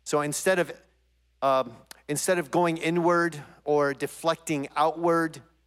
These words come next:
we can look upward. Instead of going inward,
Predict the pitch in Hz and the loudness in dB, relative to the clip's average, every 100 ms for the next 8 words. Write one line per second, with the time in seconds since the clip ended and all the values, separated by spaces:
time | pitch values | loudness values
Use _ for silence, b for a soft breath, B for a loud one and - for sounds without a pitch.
0 | _ _ 135 - 147 139 - 117 - 87 | _ _ -8 -4 -2 -2 -2 -6 -6 -12
1 | - - - _ _ _ _ _ _ - | -14 -20 -20 _ _ _ _ _ _ -14
2 | - 160 156 151 151 151 147 147 143 143 | -4 0 0 0 0 0 0 -2 0 -2